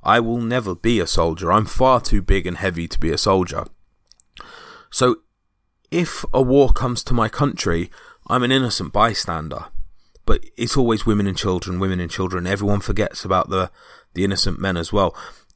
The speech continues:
Innocent casualties at war is unfortunately a byproduct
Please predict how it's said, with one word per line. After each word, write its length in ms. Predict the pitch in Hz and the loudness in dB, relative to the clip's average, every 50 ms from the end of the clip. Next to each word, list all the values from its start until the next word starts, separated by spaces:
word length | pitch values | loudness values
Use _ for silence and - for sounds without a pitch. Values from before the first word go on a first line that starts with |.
| _ - | _ 0
Innocent 640 | 123 139 147 131 - - 143 135 - - _ _ | 2 2 2 2 2 2 0 0 0 -6 _ _
casualties 680 | - - 120 117 98 101 101 90 - - 101 95 87 92 | -8 -4 -2 -2 -2 -2 -4 -4 -2 -2 -2 -2 0 -2
at 100 | 92 - | -4 -6
war 500 | 90 95 90 80 87 87 78 80 - - - - - _ _ _ _ _ _ _ _ _ - | -6 -6 -4 -2 0 0 0 -2 -6 -12 -20 -20 -20 _ _ _ _ _ _ _ _ _ -2
is 420 | 98 98 92 87 90 - - - - - | 0 0 2 0 0 0 -2 -2 -2 -2
unfortunately 1080 | 98 101 92 - - 110 110 104 - - - 104 98 87 67 - - 87 90 87 85 - - - - - - _ _ _ _ _ - | -4 -4 -2 -2 0 2 2 2 2 0 -4 -6 -4 -4 -4 -4 -4 -2 -2 -2 -4 -4 -8 -20 -20 -20 -20 _ _ _ _ _ -4
a 120 | 104 90 92 _ _ _ _ - | -4 -4 -4 _ _ _ _ 2
byproduct 840 | 98 92 87 - - - 101 92 82 80 - - - - - - - | 4 6 10 12 12 12 12 10 6 0 -4 -8 -14 -16 -14 -10 -10